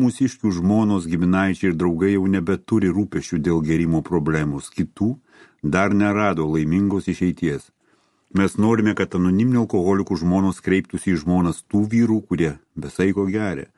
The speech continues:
Jų pasakyti žodžiai tiks beveik kiekvienam susijusiam su alkoholikų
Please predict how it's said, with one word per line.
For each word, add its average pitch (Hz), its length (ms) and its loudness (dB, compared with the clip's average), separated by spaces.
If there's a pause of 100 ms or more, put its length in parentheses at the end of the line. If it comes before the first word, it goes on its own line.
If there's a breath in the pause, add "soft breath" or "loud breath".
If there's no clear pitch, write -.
(420 loud breath)
Jų 101 240 4
pasakyti 117 640 0
žodžiai 98 340 2
tiks 92 240 -4
beveik 92 460 2
kiekvienam 95 640 0
susijusiam 90 640 -2
su - 80 0
alkoholikų 90 640 0